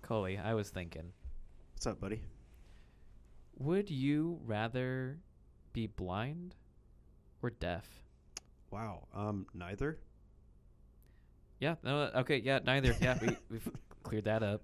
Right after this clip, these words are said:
Speaker 2: Next topic. <laughs> Um, I don't know what the circumstances are for this.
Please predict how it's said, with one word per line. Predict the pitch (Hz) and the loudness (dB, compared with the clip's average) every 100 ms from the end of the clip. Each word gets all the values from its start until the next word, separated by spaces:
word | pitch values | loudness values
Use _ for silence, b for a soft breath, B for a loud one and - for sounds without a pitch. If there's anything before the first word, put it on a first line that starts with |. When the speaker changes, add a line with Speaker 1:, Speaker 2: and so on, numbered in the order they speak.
| - | -4
Speaker 2:
Next | 160 - | -2 -2
topic. | - 110 120 - | -2 -2 2 2
<laughs> | - - - - - - - - - - - - - | 0 -12 -14 -18 -20 -20 -20 -20 -20 -20 -20 -18 -2
Um, | 131 147 151 151 135 - - - - - - - - - - - - - - - - - - - - - B B B B B B - - - B B B | 2 4 4 4 -2 -8 -14 -20 -20 -20 -20 -20 -10 -8 -6 -8 -16 -20 -20 -20 -20 -20 -20 -20 -20 -20 B B B B B B -12 -16 -16 B B B
I | 127 | 2
don't | 175 | 4
know | 180 | 4
what | 151 | 2
the | 104 | -2
circumstances | - 110 135 123 139 135 139 | -2 -2 -2 -2 -2 -2 -2
are | 143 143 | 0 0
for | - 139 | 0 -2
this. | 147 - - - | -2 -2 -4 -6